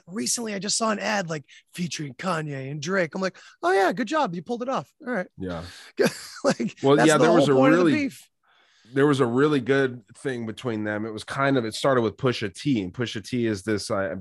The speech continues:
Speaker 2: Pusha T's pretty dope, actually. But he was talking shit about, uh, he, he, this dude is the one that exposed that Drake had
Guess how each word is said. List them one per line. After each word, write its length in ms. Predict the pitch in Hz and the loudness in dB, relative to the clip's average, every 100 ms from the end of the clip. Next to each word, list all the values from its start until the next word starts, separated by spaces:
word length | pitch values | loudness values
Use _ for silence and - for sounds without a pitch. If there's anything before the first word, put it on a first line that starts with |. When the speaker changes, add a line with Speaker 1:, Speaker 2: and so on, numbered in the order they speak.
| 85 - | -10 -4
Speaker 2:
Pusha 220 | 151 104 | -4 -2
T's 200 | 117 101 | -6 -4
pretty 220 | 101 87 | -6 -6
dope, 320 | 80 95 85 | -4 -4 -4
actually. 340 | 82 80 85 85 _ _ _ _ | -10 -10 -10 -12 _ _ _ _
But 200 | 123 123 | 2 2
he 520 | 117 151 143 135 139 - _ _ _ - | 2 2 4 4 0 -4 _ _ _ -2
was 220 | 135 - | -2 0
talking 360 | 165 143 143 120 | 0 0 0 -6
shit 300 | - 156 139 | -2 0 0
about, 480 | 117 120 117 113 - | 0 0 0 -2 -4
uh, 280 | 113 107 101 | -4 -4 -8
he, 240 | 117 180 | -10 -10
he, 200 | 156 156 | -8 -8
this 320 | 147 131 196 - | -4 2 2 2
dude 180 | 208 | -2
is 120 | 147 123 | 0 0
the 80 | |
one 160 | 135 135 | -2 -2
that 100 | 123 | -4
exposed 520 | 113 - 143 135 113 | -6 -6 -4 -4 -4
that 160 | 123 101 | -6 -6
Drake 320 | 113 135 - | -6 -6 -6
had 360 | 131 127 120 | -4 -2 -4